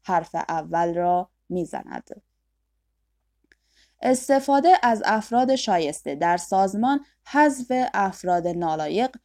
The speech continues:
و نیز گماردن افراد شایسته در جایگاه‌های مناسب اینها تمام مراحل اصلی حرکت تدریجی هستند.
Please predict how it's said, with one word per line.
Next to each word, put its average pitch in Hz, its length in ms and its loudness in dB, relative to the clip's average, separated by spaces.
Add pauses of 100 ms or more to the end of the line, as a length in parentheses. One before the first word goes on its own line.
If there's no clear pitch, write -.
(160)
و 196 180 2
نیز 175 300 -2 (200)
گماردن 220 640 2
افراد 208 440 -2
شایسته 151 520 -8
در 165 480 -2
جایگاه‌های 180 840 0
مناسب 185 680 -4 (260)
اینها 185 340 -2
تمام 226 580 -2
مراحل 180 520 0 (100)
اصلی 190 480 0 (240)
حرکت 165 500 -4 (140)
تدریجی 165 640 -4
هستند. 156 680 -10